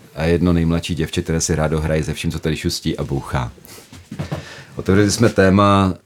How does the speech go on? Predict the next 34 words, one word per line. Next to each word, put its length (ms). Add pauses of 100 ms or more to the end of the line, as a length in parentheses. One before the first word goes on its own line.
(220)
vašich 360
dětí. 340
Vy 100
jste 200
říkali, 420
že 160
jich 180
máte 260
podstatně 500
víc, 200
protože 260
některé 580 (460)
prostě 340
umřely 380
dřív, 240
než 140
se 320 (640)
narodili, 680 (460)
což 240
je 60
bez 160
pochyby 360
hodně 220
citlivé 440
téma, 460 (600)
ale 480 (100)
chtěl 300
bych 240
otevřít 600 (300)
v 100
této 260
souvislosti 600
něco, 340
co, 440